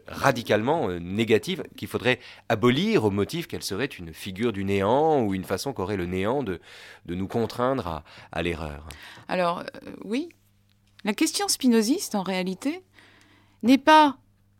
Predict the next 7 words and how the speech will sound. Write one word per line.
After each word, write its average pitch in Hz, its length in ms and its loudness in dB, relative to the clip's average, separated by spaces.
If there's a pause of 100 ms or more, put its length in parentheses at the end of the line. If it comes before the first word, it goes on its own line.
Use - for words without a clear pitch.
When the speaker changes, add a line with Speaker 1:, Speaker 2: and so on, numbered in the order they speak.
(880)
Speaker 2:
est-ce 233 160 4
que - 80 4
Dieu 185 240 2
existe, 285 640 -2 (460)
ni 277 140 12
non 311 220 12
plus 302 460 4